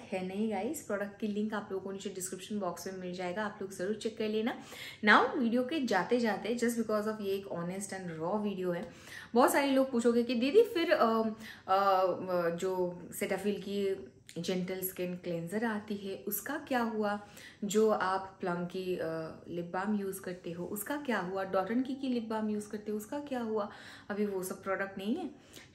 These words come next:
है, मैंने कहा पहले ही कि, अ, मतलब जब मेरा mood जो होता है मैं वो करती हूँ। ये मेरी current skin care है, अभी मैं इसे कुछ दिन तक यूज़ करने वाली हूँ, तो मैंने आप लोगों के साथ share किया।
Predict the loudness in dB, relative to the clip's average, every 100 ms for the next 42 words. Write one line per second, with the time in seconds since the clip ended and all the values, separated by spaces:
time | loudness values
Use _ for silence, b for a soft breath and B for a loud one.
0 | -4 -2 -2 -2 -4 -2 -2 -4 -2 -4
1 | -2 -2 0 -2 -2 -2 -4 -2 -6 -10
2 | -14 -20 -20 -20 _ -18 -12 -12 -12 -16
3 | -20 -20 -20 -20 -18 0 2 4 4 6
4 | 8 6 4 2 2 4 2 2 0 0
5 | 0 0 0 0 0 0 -8 -10 -4 2
6 | 2 2 -2 -6 0 2 0 0 0 2
7 | 0 0 -2 B B B B 6 6 6
8 | 2 0 -8 -18 -8 -4 -2 0 0 0
9 | -2 -2 -2 -2 0 2 2 0 -2 0
10 | 2 4 2 2 -2 -4 -4 -4 -4 -4
11 | -4 -4 -8